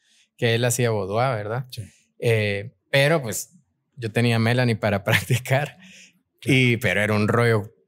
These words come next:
Speaker 1: porque yo sí publicaba las fotos, y, pues, con la familia no era muy fácil, ¿va? No
Speaker 2: Sí,
Speaker 1: era muy
Speaker 2: sí,
Speaker 1: fácil
Speaker 2: porque,
Speaker 1: exponerlas.
Speaker 2: ¿y, y hace cuánto fue?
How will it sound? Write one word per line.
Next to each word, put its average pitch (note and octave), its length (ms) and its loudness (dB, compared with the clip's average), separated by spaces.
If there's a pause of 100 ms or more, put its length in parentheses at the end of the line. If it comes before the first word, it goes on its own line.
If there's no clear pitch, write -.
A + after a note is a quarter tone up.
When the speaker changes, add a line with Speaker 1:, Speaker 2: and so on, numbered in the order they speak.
Speaker 1:
porque A2+ 240 0
yo A2 100 2
sí D3+ 120 2
publicaba A#2+ 480 2
las G2+ 200 0
fotos, B2 420 -2 (640)
y, G#2 460 -2
pues, G2 200 -4
con G2+ 140 -2
la F#2+ 100 0
familia G#2+ 400 0
no A#2+ 100 2
era G2+ 120 2
muy F#2 180 -2
fácil, G2 440 -2
¿va? G#2+ 200 -16 (800)
No A#2 80 -4
Speaker 2:
Sí, A2+ 60 2
Speaker 1:
era - 80 4
muy G#2+ 160 -2
Speaker 2:
sí, E3 60 0
Speaker 1:
fácil A#2 260 0
Speaker 2:
porque, G#2+ 60 -2
Speaker 1:
exponerlas. A2 500 0
Speaker 2:
¿y, - 20 4
y E3 40 4
hace D3 160 -2
cuánto D3 260 -6
fue? D#3+ 240 -10